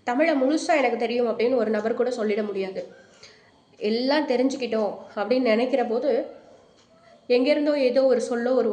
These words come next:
வார்த்தையோ கேட்கும். அது இதுவரைக்கும் கேட்காத வார்த்தையாகவோ சொல்லாகவோ இருக்கும். தேடுகிற போது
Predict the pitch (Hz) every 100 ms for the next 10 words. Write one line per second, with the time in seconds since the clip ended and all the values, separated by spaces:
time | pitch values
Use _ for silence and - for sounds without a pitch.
0 | 208 214 226 220 208 190 - - - _
1 | _ _ 220 214 220 240 240 254 269 226
2 | 233 240 233 220 214 226 220 220 226 254
3 | 226 220 214 220 220 214 - - - -
4 | - - _ 269 285 359 330 302 269 262